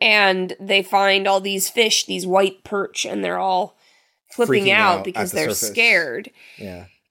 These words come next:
Speaker 1: And
Speaker 2: They only use that once later on in the movie.
Speaker 1: Oh, well, the
Speaker 2: There's a
Speaker 1: canoe
Speaker 2: call-,
Speaker 1: ends
Speaker 2: there's
Speaker 1: up
Speaker 2: one
Speaker 1: getting
Speaker 2: callback.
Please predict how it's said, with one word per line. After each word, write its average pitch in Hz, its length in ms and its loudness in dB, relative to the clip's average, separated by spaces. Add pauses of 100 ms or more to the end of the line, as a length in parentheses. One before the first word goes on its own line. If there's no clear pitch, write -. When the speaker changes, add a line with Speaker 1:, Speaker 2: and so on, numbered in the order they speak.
(160)
Speaker 1:
And 196 500 2
Speaker 2:
They 180 80 4
only 214 160 4
use 208 180 4
that 165 180 2
once - 500 -2
later 113 320 0
on 101 140 2
in 98 80 -4
the 98 40 -6
movie. 107 360 -8 (680)
Speaker 1:
Oh, 196 320 -2 (100)
well, 185 380 2 (140)
the 117 80 -4
Speaker 2:
There's 120 220 2
a 285 40 2
Speaker 1:
canoe 285 140 2
Speaker 2:
call-, 247 100 4
Speaker 1:
ends 220 200 2
Speaker 2:
there's 208 120 2
Speaker 1:
up 226 60 -6
Speaker 2:
one 214 80 0
Speaker 1:
getting 202 260 2
Speaker 2:
callback. - 200 -10